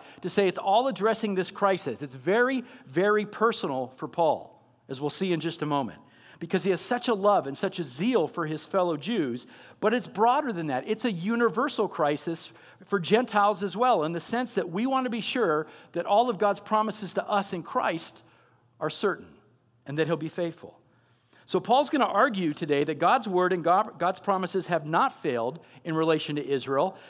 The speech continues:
that he's always accomplished his purpose by way of a free choice of a believing remnant of Jews, that he's always maintained a believing remnant according to his grace. And in order to do that, he has to be absolutely sovereign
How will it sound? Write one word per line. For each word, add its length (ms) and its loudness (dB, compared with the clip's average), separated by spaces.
that 120 0
he's 160 0
always 420 2
accomplished 560 0
his 140 -6
purpose 480 -6
by 140 4
way 240 6
of 120 2
a 60 -2
free 380 0
choice 440 0
of 200 -2
a 20 -2
believing 680 -2
remnant 720 0
of 120 -2
Jews, 600 -2
that 100 0
he's 160 2
always 420 2
maintained 600 -2
a 80 2
believing 540 0
remnant 400 0
according 420 -2
to 140 -4
his 100 -4
grace. 380 2
And 120 0
in 100 2
order 160 6
to 100 2
do 220 2
that, 220 4
he 140 -6
has 260 2
to 100 -6
be 160 -4
absolutely 600 -2
sovereign 640 0